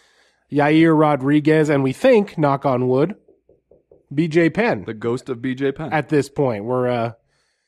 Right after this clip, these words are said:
Speaker 1: a little less than a week out, and B J Penn has yet to withdraw. So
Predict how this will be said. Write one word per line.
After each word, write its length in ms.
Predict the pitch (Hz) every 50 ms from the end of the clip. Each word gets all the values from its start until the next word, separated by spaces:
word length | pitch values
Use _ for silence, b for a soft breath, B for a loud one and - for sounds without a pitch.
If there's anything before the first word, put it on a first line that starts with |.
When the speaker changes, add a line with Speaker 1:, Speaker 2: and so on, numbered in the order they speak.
| _ _ _ _ _ _ _ _ _ _ _
Speaker 1:
a 40 | -
little 200 | 147 175 175 170
less 240 | 170 180 175 170 -
than 100 | 165 156
a 60 | 151
week 260 | 143 165 190 180 -
out, 240 | 190 196 220 202 156
and 80 | 147 139
B 100 | 147 165
J 200 | 143 151 151 139
Penn 240 | - 165 165 160 143
has 200 | 151 147 131 131
yet 220 | 143 160 - -
to 100 | - 151
withdraw. 600 | 147 139 127 131 123 143 165 180 143 113 127 - - _ _ _ _ _ _ _
So 600 | - - - - 135 127 120 120 117 110 104 -